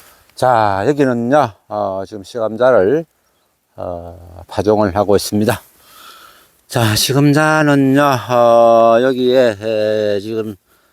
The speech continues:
싹을 냈어요. 어, 아파트 베란다에서, 어, 거실에서요. 약 한 삼, 이월 달에 삼 주 동안, 어, 싹을 냈습니다. 아, 스프레이로 물을 줬어요.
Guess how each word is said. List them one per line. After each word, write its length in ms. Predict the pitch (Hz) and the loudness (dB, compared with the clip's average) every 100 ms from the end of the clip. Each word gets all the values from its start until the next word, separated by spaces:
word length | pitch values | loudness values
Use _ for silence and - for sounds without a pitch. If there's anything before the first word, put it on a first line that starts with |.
| _ _ _ | _ _ _
싹을 440 | - - 135 120 117 | -12 -4 0 4 4
냈어요. 760 | 117 - 107 98 90 120 147 135 | 2 2 2 4 2 0 -2 -12
어, 500 | 110 90 87 87 90 | -8 -6 -6 -6 -8
아파트 380 | 95 - 113 104 | -8 -8 -6 -4
베란다에서, 1400 | 101 98 107 107 107 107 101 98 98 - - - 120 98 - | 0 2 2 0 0 2 2 0 -2 -6 -12 -2 0 0 -4
어, 380 | 92 92 87 87 | -14 -12 -12 -14
거실에서요. 920 | - 117 104 117 104 104 92 87 127 151 _ _ _ _ _ 107 | -6 -4 0 0 0 2 2 2 0 -4 _ _ _ _ _ -8
약 160 | 104 | -6
한 80 | 110 | -6
삼, 280 | - 143 143 | -4 -2 0
이월 260 | 131 165 170 | 4 4 4
달에 160 | 143 117 | 2 -2
삼 260 | 160 165 | -2 -4
주 100 | 165 | -4
동안, 380 | 156 123 104 85 - | -2 -2 -2 -4 -10
어, 260 | 95 90 87 80 - 87 _ _ _ _ _ _ _ _ _ _ _ _ _ | -12 -10 -10 -12 -16 -18 _ _ _ _ _ _ _ _ _ _ _ _ _
싹을 360 | - 127 110 95 | -4 0 2 2
냈습니다. 800 | 92 - 92 82 80 127 143 - | 0 -2 -4 0 0 0 -2 -8
아, 420 | 82 82 82 80 78 | -14 -12 -10 -12 -14
스프레이로 520 | - - 104 90 90 | -16 -4 -2 0 -2
물을 280 | 95 95 90 | 0 0 2
줬어요. 680 | 95 85 - 87 98 107 | 0 -2 -2 0 2 0